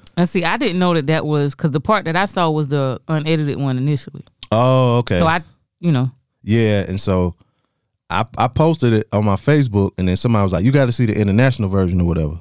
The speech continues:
Speaker 2: So then when I saw that, I was like, "Oh shit, that shit was real. That
Speaker 1: Mm-hmm.
Speaker 2: shit was really real." Like the, the second time he said, uh,
Speaker 1: "Keep
Speaker 2: keep
Speaker 1: my wife's name out your fucking mouth."
Speaker 2: The way, man, the way he said that second time, and everybody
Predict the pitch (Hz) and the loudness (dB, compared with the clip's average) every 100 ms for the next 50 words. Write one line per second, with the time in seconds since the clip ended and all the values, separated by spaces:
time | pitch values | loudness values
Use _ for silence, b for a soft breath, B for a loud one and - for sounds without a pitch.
0 | - - - 82 85 98 139 131 107 107 | -16 -8 -4 0 0 2 0 0 0 0
1 | 113 107 92 - 107 110 98 90 117 87 | 0 0 -2 -4 -2 0 0 -2 -4 -2
2 | 113 - 95 87 95 95 87 - _ _ | -2 -2 -2 -2 0 0 -2 -6 _ _
3 | _ _ _ 160 156 151 107 90 87 92 | _ _ _ 0 2 2 2 0 0 0
4 | 92 87 87 82 82 - _ _ 85 85 | 2 2 0 -2 -4 -10 _ _ -8 -6
5 | - - - - 143 147 127 139 127 120 | -4 -6 -6 -4 -2 0 0 0 2 0
6 | 127 131 123 113 - 110 104 98 92 _ | 0 0 2 0 0 0 2 0 -2 _
7 | _ _ _ _ - 220 175 175 175 180 | _ _ _ _ -4 -2 0 0 2 0
8 | 185 185 185 185 175 175 160 196 196 185 | 2 2 2 2 0 -2 -4 -4 -2 0
9 | 196 220 196 - - 175 220 - 123 95 | 0 0 -4 -6 -2 0 0 -4 -4 0
10 | 95 90 87 113 123 123 120 95 - 123 | 2 2 2 2 2 2 2 2 0 0
11 | 123 131 92 92 - 135 127 117 120 117 | 2 2 2 -2 0 2 4 2 2 2
12 | 104 | -2